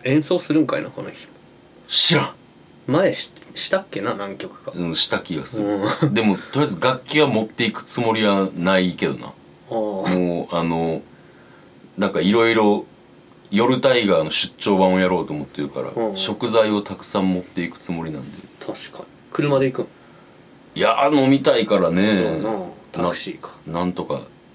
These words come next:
Speaker 2: そうやな、タクシーやな。まあ、そんな感じで、九月はいろいろあります。
Speaker 1: はい。
Speaker 2: はい。えー、九月三日には、エールズが、なんか、祇園のよく知らないライブハウスに出ますんで、
Speaker 1: <laughs>
Speaker 2: ち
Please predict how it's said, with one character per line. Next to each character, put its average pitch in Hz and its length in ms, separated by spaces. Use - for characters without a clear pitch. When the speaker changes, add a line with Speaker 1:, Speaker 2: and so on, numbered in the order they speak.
Speaker 2:
そ - 160
う 90 40
や 80 40
な、 71 80
タ - 140
ク - 80
シ - 160
ー 104 80
や 90 60
な。 95 100
ま - 80
あ、 80 40
そ - 160
ん 110 40
な 113 100
感 107 220
じ 98 100
で、 92 140
九 113 200
月 92 280
は 76 140
い 92 80
ろ 95 160
い 90 40
ろ 85 200
あ 90 60
り 107 100
ま 113 140
す。 - 240
Speaker 1:
は 113 140
い。 107 100
Speaker 2:
は - 80
い。 95 80
え 69 280
ー、 - 40
九 - 140
月 139 220
三 107 180
日 151 240
に 156 120
は、 104 180
エ 139 220
ー 117 60
ル 101 80
ズ 85 140
が、 78 200
な 85 120
ん - 20
か、 82 80
祇 95 280
園 156 240
の 135 300
よ 135 180
く - 100
知 - 180
ら 117 120
な 123 140
い 98 80
ラ 107 120
イ 113 60
ブ 107 80
ハ 110 120
ウ 104 80
ス 90 120
に 80 120
出 78 100
ま 82 100
す 85 120
ん 82 100
で、 147 80
Speaker 1:
<laughs> - 20
Speaker 2:
ち 139 140